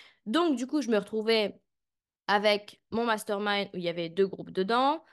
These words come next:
euh, deux groupes du coup à peu près de dix personnes, et j'avais E P A du coup avec un groupe de cinq personnes. Et en fait, bah, je me suis retrouvée avec, bah, un, une limite tout simplement parce que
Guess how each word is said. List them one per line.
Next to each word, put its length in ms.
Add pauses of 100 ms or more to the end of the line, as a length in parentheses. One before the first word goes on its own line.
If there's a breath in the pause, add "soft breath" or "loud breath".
(280 soft breath)
euh, 640
deux 160
groupes 320
du 160
coup 220
à 100
peu 140
près 340
de 400
dix 140
personnes, 680 (280 loud breath)
et 160
j'avais 320
E 20
P 260
A 120
du 160
coup 420
avec 380
un 100
groupe 460
de 280
cinq 280
personnes. 440 (120)
Et 340
en 140
fait, 340
bah, 100
je 120
me 60
suis 120
retrouvée 640 (240)
avec, 640 (140)
bah, 280 (680)
un, 300
une 160
limite 500 (160)
tout 60
simplement 500
parce 240
que 80